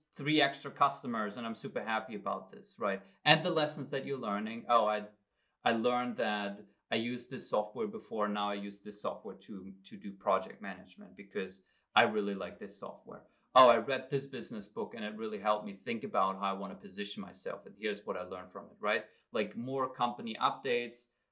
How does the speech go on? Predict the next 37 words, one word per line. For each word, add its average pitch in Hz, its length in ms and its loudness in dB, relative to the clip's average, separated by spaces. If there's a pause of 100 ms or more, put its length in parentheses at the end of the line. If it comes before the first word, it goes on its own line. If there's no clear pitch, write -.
so - 160 0
that 139 180 4
people, 196 280 0 (240)
that 143 180 -2
you 143 80 -10
can 135 160 -10
take 160 320 0
people - 240 -2
on 120 220 6
that 107 200 0
journey 113 540 -4
of 98 180 -6
you 110 140 -10
trying 101 380 -4
to 107 100 -12
build 101 300 -2
that 98 220 -4
business. - 360 -14
And 107 160 -6
you 110 80 -4
can 110 160 -8
do 120 140 -10
that 113 180 0
when 107 100 -4
you're 98 100 -4
one 165 260 8
person 202 380 -4 (540)
and 110 120 0
you're 117 120 -2
just 113 200 -8
starting 120 380 0
out 120 200 -4
as 110 120 -10
a 110 40 -8
freelancer 117 540 -8
or 101 100 -4
coach. 170 380 -4